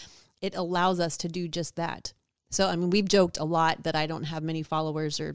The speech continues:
you know, many people clicking, you know, like on my stuff, but I really enjoy the self, um, uh, in, I, <sighs> satisfaction, integrity, authenticity, whatever you,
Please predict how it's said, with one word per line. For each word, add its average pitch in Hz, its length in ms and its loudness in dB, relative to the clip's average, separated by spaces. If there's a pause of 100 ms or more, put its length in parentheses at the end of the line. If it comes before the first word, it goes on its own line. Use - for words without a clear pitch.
you 170 220 -4
know, 160 100 -2
many 156 360 -2 (180)
people 165 460 -2
clicking, 170 480 -4
you 175 100 2
know, 160 120 -2
like 156 300 -4
on 156 120 -4
my 147 120 -4
stuff, 160 340 0 (680)
but 208 240 4 (400)
I 214 440 2
really 185 420 2
enjoy 170 680 0 (760)
the 190 100 -2
self, - 640 0 (120)
um, 160 440 -4 (1000)
uh, - 160 -14 (200)
in, 180 280 -2
I, 123 200 -4 (240)
<sighs> - 220 -12
satisfaction, 175 680 0
integrity, 165 520 0
authenticity, 160 580 -2
whatever 156 280 0
you, 156 160 -2